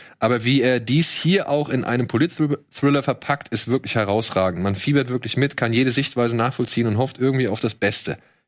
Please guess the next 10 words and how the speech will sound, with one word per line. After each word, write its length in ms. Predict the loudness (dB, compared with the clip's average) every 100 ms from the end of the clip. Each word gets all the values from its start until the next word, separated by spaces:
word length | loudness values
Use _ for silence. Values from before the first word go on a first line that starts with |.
| -4
Die 60 |
Szenen, 400 | 0 2 4 4
wie 80 | 4
das 120 | 2
Telefonat 520 | 0 -2 0 2 2 0
des 100 | -2
amerikanischen 560 | -2 0 0 0 0
und 60 | -2
russischen 320 | -2 -2 -4
Staatsoberhaupts, 680 | -2 -2 -2 -2 -2 -4